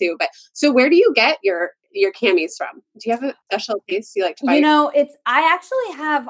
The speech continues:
Speaker 2: I can share the link with you. I have a lookbook and,
Speaker 1: Mm-hmm.
Speaker 2: um, it lists style basics that you can't live without. And
Speaker 1: Yeah.
Speaker 2: it's a list of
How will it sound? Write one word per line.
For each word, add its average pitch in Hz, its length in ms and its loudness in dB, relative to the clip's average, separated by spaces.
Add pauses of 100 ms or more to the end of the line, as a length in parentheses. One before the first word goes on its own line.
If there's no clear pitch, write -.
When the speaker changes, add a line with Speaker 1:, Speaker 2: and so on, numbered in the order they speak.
Speaker 2:
I 247 100 -6
can 262 160 -14
share 285 340 0
the 262 140 -4
link 240 240 -8
with 262 180 -8
you. 196 140 -6
I 220 140 -2
have 277 180 -2
a 370 40 2
lookbook 233 580 -2 (180)
and, 208 500 -4
Speaker 1:
Mm-hmm. 214 520 0
Speaker 2:
um, 208 100 -20 (100)
it 233 200 -8 (140)
lists 254 600 -4 (120)
style 226 1000 0
basics 226 680 -10
that 208 200 0
you 202 100 -12
can't 196 420 -10
live 190 200 0
without. 165 680 -6 (540)
And 196 560 -2
Speaker 1:
Yeah. - 160 2
Speaker 2:
it's - 380 -12
a 220 120 4
list 262 400 2
of 214 460 4